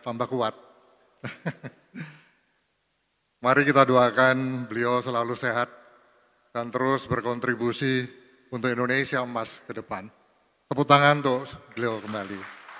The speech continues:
Yang terhormat, para menteri Kabinet Indonesia Maju atau yang mewakili,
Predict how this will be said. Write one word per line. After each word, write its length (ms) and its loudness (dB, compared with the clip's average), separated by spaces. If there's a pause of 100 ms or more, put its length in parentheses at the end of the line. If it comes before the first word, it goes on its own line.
(4000)
Yang 160 4
terhormat, 560 2 (1040)
para 240 -2
menteri 320 -2
Kabinet 400 0 (1200)
Indonesia 480 2
Maju 480 2
atau 80 -4
yang 160 -2
mewakili, 560 -4